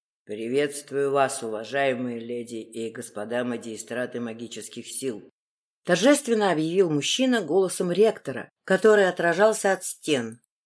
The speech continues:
Ну и акустика в зале. Его приветствие было слышно далеко вокруг, и я уверена, что он говорил без микрофона. «Добро пожаловать на ежегодный бал-маскарад, посвящённый Дню стихийной магии.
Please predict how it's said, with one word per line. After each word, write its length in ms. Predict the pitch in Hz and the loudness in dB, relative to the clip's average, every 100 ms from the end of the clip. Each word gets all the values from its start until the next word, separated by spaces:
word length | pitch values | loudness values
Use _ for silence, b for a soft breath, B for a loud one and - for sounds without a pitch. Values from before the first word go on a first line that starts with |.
| _ _ | _ _
Ну 280 | 139 156 254 | -2 4 6
и 60 | 285 | 8
акустика 640 | 226 190 165 - 139 143 | 8 6 0 -4 -6 -6
в 60 | 127 | -4
зале. 400 | 127 120 - - | -4 -4 -8 -12
Его 300 | 123 151 202 | -4 2 2
приветствие 580 | 202 233 302 - 165 139 | 4 2 0 0 2 2
было 220 | 170 170 | 0 -2
слышно 380 | - 240 220 196 | -2 -2 0 -2
далеко 400 | 180 185 185 247 | 0 0 2 2
вокруг, 580 | 240 240 180 131 - _ _ _ | 2 0 -4 -4 -10 _ _ _
и 80 | 165 | 0
я 160 | 175 170 | 4 4
уверена, 400 | 165 269 277 202 | 6 4 2 -2
что 200 | - 175 | -2 -2
он 140 | 165 | 0
говорил 360 | 156 151 147 185 | 0 0 0 -4
без 320 | 160 147 143 | 0 0 2
микрофона. 680 | 196 247 277 269 143 131 - _ _ _ _ _ _ _ _ | -4 -2 -4 0 -2 -2 -8 _ _ _ _ _ _ _ _
«Добро 520 | 95 95 107 107 127 127 | -18 -14 -10 -8 -6 -6
пожаловать 800 | 117 110 120 104 92 - _ | -8 -6 -6 -6 -10 -16 _
на 60 | 107 | -12
ежегодный 640 | 113 117 120 131 117 120 | -12 -10 -10 -8 -8 -8
бал-маскарад, 960 | 107 120 113 110 - - 107 143 165 - | -8 -8 -8 -10 -12 -10 -6 -6 -8 -14
посвящённый 800 | - - 110 110 - 123 127 120 | -16 -14 -14 -12 -8 -8 -6 -8
Дню 260 | 117 120 117 | -8 -10 -12
стихийной 640 | - 110 - 120 117 113 | -16 -16 -12 -10 -10 -10
магии. 560 | 117 104 90 82 - | -12 -12 -16 -20 -20